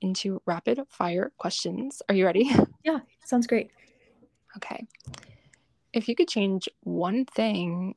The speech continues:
Speaker 1: about the modeling industry, what would it be and why?
Speaker 2: Um, I think that models should be able to unionize. Um, and I know that's difficult 'cause models age out of the industry pretty quickly, but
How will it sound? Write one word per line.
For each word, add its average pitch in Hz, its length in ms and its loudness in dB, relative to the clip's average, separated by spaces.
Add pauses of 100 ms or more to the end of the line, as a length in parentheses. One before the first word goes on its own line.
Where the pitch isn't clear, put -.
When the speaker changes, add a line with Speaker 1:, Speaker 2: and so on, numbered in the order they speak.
(120)
Speaker 1:
about 180 220 -6
the 180 60 -6
modeling 196 300 0
industry, 175 500 -4
what - 160 -4
would 190 80 -2
it - 60 -4
be 202 80 0
and 180 100 -4
why? 180 240 -4 (1300)
Speaker 2:
Um, 226 600 4 (220)
I 226 120 2
think 226 180 4
that 220 160 2
models 190 260 0
should 202 140 -6
be 208 120 -2
able 214 160 2
to 214 120 -4
unionize. 208 680 -2 (120)
Um, 214 240 2
and 220 100 8
I 220 40 10
know 208 120 8
that's 220 220 4
difficult 214 400 2
'cause 226 140 2
models 190 380 4
age 190 180 0
out 180 140 0
of 196 80 -6
the - 80 -2
industry 226 360 6
pretty 226 220 2
quickly, 214 460 2
but 185 360 0